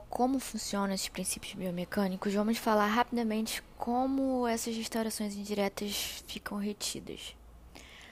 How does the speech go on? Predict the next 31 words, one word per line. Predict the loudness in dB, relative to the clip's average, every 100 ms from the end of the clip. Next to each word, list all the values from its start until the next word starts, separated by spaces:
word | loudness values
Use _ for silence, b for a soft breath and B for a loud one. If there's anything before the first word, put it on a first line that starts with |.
| B B 0
As | 2
restaurações | 2 2 2 2 0 -2
indiretas, | 0 0 0 -2
elas | -2 -4
podem | -4 -2 -2 -4
ser | -4 -6
fixadas, | -6 -10 -8 -6 -4 -4 -6 -12
cimentadas, | -10 -8 -6 -4 -4 -2 -2 -2 -8 -14 -6
com | -4 -4
cimento | -6 -6 -6 -6
convencional, | -6 -4 -2 -2 -2 -2 -4 -4
não | -4
adesivo, | -2 -4 -6 -6 -6 -6 -10 B B B B B
ou | 2 2
com | 2 -4
cimento | -4 -2 -2 -2
resinoso | -2 -2 -2 -2 -2
adesivo. | 0 -2 -2 -10 -18 -20 -20 -20 B B B B B
Restaurações | 2 4 2 2 2 2
metálicas | 2 0 4 4 4 2 -4 -2
ou |
metálico-cerâmicas, | -2 -2 0 2 0 -4 -2 -2 -2 -2 -4 0
elas | 0 0
podem | -2 0 0 -2
ser | -2
fixadas | -4 -6 -6 -2 2 2 2 -2 -6
com | -6 -4 -4
cimento | -2 -2 -4 -4
convencional | -4 -2 -2 -2 -2 -4
não | -4
adesivo. | -2 -2 -2 -6